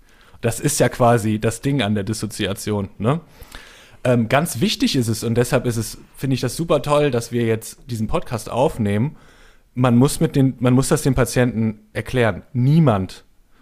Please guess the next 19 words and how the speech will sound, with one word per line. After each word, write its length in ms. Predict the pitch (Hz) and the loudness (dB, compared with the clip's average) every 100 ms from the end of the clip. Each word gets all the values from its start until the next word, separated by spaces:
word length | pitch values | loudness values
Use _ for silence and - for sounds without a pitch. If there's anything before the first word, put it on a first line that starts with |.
| - | -2
oder 240 | 120 107 | 2 2
ich 80 | - | 2
sag 120 | 127 | 0
mal 140 | 123 113 | 2 0
so, 80 | |
die 220 | 113 113 107 | 0 -2 2
wenigsten, 640 | 143 143 127 - - 92 | 4 4 2 -2 -10 -6
ne? 220 | 98 147 - | -2 -2 -2
Und 120 | 117 | -2
da 60 | 113 | 0
muss 140 | 117 | 0
echt 220 | 127 131 | -2 -4
noch 120 | 139 - | -4 -4
viel 260 | - 139 | -2 -4
Pionier- 380 | 131 135 131 131 | 0 0 2 2
und 100 | 123 | 2
Aufklärarbeit 760 | 123 - 117 107 110 107 104 | 0 -2 -2 -2 0 0 0
gemacht 320 | - 107 117 - | -2 -4 -4 -4
werden. 220 | 95 | -6